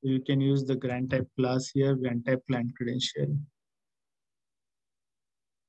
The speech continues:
Then build the body message because,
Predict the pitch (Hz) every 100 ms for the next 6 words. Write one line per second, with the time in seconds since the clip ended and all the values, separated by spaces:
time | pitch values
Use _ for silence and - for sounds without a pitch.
0 | _ _ _ _ _ _ _ _ _ _
1 | _ _ 131 135 139 143 143 131 139 147
2 | 147 135 131 127 127 120 135 123 127 127
3 | 135 135 139 - -